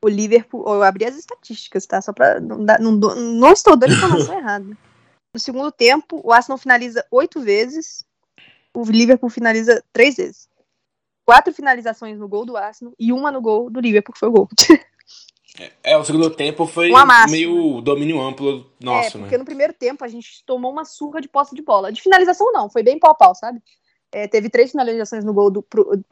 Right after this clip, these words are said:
Speaker 1: do, do Arsenal e duas do Liverpool. E aí foi tipo, a gente pegou trinta e oito por cento de posse de bola e o Liverpool sessenta e dois. E o Arsenal joga muito melhor com a bola, então quando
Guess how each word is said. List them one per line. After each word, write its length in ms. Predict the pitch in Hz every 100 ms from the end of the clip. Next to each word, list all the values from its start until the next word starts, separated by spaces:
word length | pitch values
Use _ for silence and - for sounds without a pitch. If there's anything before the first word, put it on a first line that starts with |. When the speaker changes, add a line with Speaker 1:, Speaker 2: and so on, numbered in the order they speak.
| -
Speaker 1:
do, 380 | 196 202 196 185
do 120 | 208
Arsenal 380 | 208 226 269 247
e 40 |
duas 200 | 220 226
do 80 | 233
Liverpool. 400 | 233 185 190 - - _ _
E 40 | 208
aí 100 | 214
foi 140 | 233
tipo, 280 | 220 - 196
a 80 | 196
gente 160 | 196
pegou 280 | - 208 208
trinta 280 | 208 214 247
e 20 |
oito 100 | 202
por 60 | -
cento 180 | 214 196
de 100 | -
posse 260 | 208 196
de 60 | 202
bola 260 | 196 196
e 60 | 226
o 20 |
Liverpool 300 | 226 208 202
sessenta 320 | 233 - 214
e 40 | 240
dois. 360 | 202 - - - _ _ _
E 140 | 226 240
o 100 | 240
Arsenal 320 | 226 285 277
joga 200 | 262 254
muito 400 | 262 254 262 262
melhor 420 | 302 294 226 226
com 100 | -
a 60 | 277
bola, 360 | 330 220 185 196
então 380 | 202 202 196 196
quando 200 | 208 196